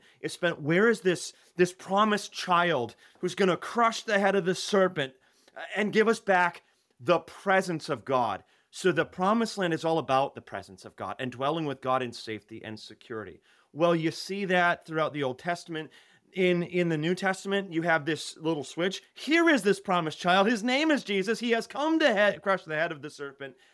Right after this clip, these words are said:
and there in his flesh, he is restoring to us the presence of God. But when he ascends, you're caught back in the middle,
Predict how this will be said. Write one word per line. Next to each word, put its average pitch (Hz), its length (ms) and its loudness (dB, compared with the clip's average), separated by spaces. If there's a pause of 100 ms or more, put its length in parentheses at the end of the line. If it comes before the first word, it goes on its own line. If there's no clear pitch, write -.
and 151 220 -4
there 190 200 2
in 190 60 2
his 170 160 0
flesh, 147 460 -4
he 160 180 -2
is 135 160 -4
restoring 139 460 -8
to 127 100 -8
us 110 140 -8
the 113 80 -18
presence 101 340 -14
of 98 100 -18
God. 113 200 -6
But 151 100 -6
when 214 160 2
he 285 80 2
ascends, 220 720 -4 (240)
you're 269 160 2
caught 208 320 2
back 202 260 0
in 214 80 0
the 214 80 2
middle, 269 500 4